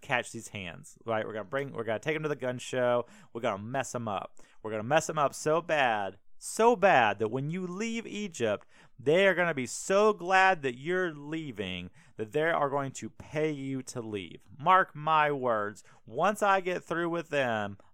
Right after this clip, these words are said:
ooh, I'm telling you, boy, like, <laughs> they're gonna, they are gonna give you gold and their possessions and stuff and nice clothes just so that you get the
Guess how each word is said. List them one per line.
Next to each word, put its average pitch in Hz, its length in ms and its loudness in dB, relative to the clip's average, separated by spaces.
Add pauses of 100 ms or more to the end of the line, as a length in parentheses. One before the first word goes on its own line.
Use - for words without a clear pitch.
ooh, 381 600 8
I'm 120 120 6
telling 185 400 6
you, 139 100 -2
boy, 131 520 2 (100)
like, 127 400 4 (260)
<laughs> - 260 -20
they're 151 240 2
gonna, 175 200 4
they 160 180 4
are 185 120 8
gonna 143 180 4
give 139 540 0
you 190 400 -2 (460)
gold 180 760 2
and 131 260 -4
their 123 100 -2
possessions 160 1000 -4
and 143 220 -12
stuff 156 500 2
and 113 260 -6
nice 147 280 -6
clothes 160 600 0 (320)
just 151 400 2
so 143 120 -2
that 120 100 -6
you 131 140 -6
get - 160 -8
the - 120 -16